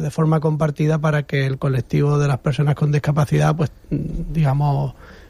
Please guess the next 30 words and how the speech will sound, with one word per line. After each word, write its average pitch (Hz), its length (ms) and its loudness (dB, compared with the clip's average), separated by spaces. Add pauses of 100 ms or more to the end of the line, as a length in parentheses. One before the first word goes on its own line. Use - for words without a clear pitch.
alcance 139 680 2
los 131 220 -4
retos 147 300 -2
que, 143 600 0
que 147 120 0
perseguimos 160 720 2
y 156 140 0
que, 139 240 -2
evidentemente, 123 560 -4
pues, - 200 -4
que, 123 240 -2 (320)
que - 100 0
está 131 220 2
de 135 80 4
la 139 120 2
mano 139 240 2
de 156 100 2
toda 135 260 -2
la 120 140 -4
sociedad, 143 400 -2
¿no? 143 140 -2
Nosotros 170 480 2 (380)
somos 175 380 0
uno 175 220 2
más 190 420 -2
de 156 140 0
ese 156 420 -2
conjunto 160 600 0
de 160 60 4
operadores 165 600 0